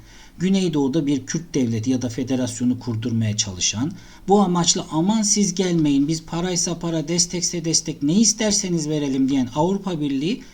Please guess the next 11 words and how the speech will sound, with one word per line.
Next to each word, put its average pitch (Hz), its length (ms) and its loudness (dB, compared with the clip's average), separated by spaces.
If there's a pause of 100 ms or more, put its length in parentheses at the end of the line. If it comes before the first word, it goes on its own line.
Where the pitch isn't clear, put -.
(120)
kendi 180 360 -6
azdırdığı, 123 720 -2
fişteklediği 117 840 -4
şeyi 190 280 -4
kapısında 113 580 -6
görmek 131 460 -6
istemez. - 640 -6 (180)
Sırf - 380 0
eşkıya 220 500 2
ve 180 120 -2
teröristlere 160 840 -2